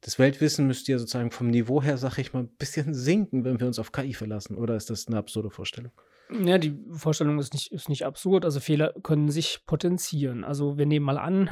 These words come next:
Speaker 2: Modell eins, ähm, bespielt das Internet mit falschen Daten, automatisiert. Und, äh, Modell zwei lernt, äh, auf Grundlage dieser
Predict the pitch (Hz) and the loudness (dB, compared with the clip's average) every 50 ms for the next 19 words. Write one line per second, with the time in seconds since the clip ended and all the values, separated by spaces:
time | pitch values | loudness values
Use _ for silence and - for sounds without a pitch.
0 | - - 156 156 139 143 143 143 151 - 139 143 151 170 190 214 226 - - - | 4 4 4 4 4 4 4 2 2 2 0 0 2 2 2 2 0 0 -2 -4
1 | - - - - 175 156 156 156 156 156 151 - - - - - - - - - | -6 -8 -6 -4 -2 0 2 2 2 0 0 -2 -4 -6 -6 -6 -6 -6 -6 -6
2 | - - - - - - - - 165 170 196 214 208 - - - 147 135 - - | -6 -4 -2 -2 -2 -2 0 2 6 6 6 6 4 0 -4 -2 -2 -2 0 0
3 | 175 160 190 185 - 185 175 180 185 190 190 - - - - 151 147 160 156 - | 0 0 0 0 0 -2 -2 -2 -4 -4 -8 -10 -16 -8 -2 2 2 2 2 0
4 | - - - - _ - - - 139 139 143 - - 135 127 113 123 110 107 123 | -4 -8 -8 -12 _ -8 -2 0 2 2 2 0 -2 -4 -4 -2 -4 -4 -4 -4
5 | - - 196 247 - - - - - - - - - - - - - - - - | -4 -2 -4 -4 -4 -4 -8 -8 -4 -2 -2 -2 -4 -4 -8 -8 -8 -10 -10 -10
6 | - - - - _ _ - 147 139 120 151 135 135 127 - 127 120 110 117 131 | -12 -12 -14 -18 _ _ 0 0 2 2 2 2 0 0 -2 -4 -8 -6 -2 0
7 | 156 214 - - - - - - _ - 165 156 147 147 147 143 - - - - | 0 0 -2 -4 -10 -12 -12 -12 _ 2 2 4 4 4 2 2 -2 -4 -4 -2
8 | 160 143 143 - 147 143 147 143 135 135 131 131 131 - - - 135 123 120 143 | -2 -2 0 0 0 2 2 2 2 2 0 0 -2 -4 -6 -4 -2 0 0 2
9 | 180 240 - - - - - - - - - - - - - - 131 131 131 131 | 2 0 -2 -4 -4 0 0 2 0 0 -2 -10 -14 -14 -8 -2 2 4 6 8
10 | 135 156 202 226 240 - - - - - - - 156 151 - 147 139 - - - | 8 8 8 6 4 4 2 0 0 -2 -4 -4 -2 -2 0 -2 -2 -2 0 2
11 | 151 160 196 190 - 170 160 165 165 160 165 131 143 135 147 165 185 196 - _ | 4 4 4 4 4 4 4 4 4 2 2 0 2 4 6 4 4 4 0 _